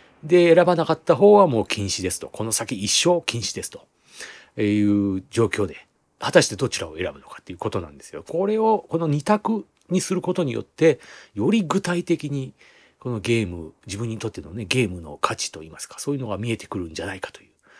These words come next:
そういう、まあ、一種の思考実験のような、えー、ことなんですね。で、例えばですけどね、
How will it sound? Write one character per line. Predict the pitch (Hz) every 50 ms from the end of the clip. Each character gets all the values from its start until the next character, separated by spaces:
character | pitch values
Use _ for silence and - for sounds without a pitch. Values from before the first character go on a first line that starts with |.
| - _ _ _
そ | - - 170 180
う | 185
い | 180 180 175 170
う、 | 170 160
ま | 156 139
あ、 |
一 | - - - -
種 | 107
の | 92
思 | - - - - 135 147
考 | 143
実 | 120 120 - -
験 | - 104 87 78
の | 85
よ | 78 76
う |
な、 | 69 - - _ _ _ - - - - - -
え | - 98 90 87
ー、 |
こ | - - 104
と | - 107 95 92 85
な | 78
ん | 69 69
で | -
す | - -
ね。 | 120 147 180 202 196 - _ _ _ - - - - _ _ _
で、 | 147 147 147 139
例 | 139 - 139 - 214 202
え | 110
ば | 101 80
で | 78
す | - -
け | - 80
ど | 76 73
ね、 | 82 95 90 127 -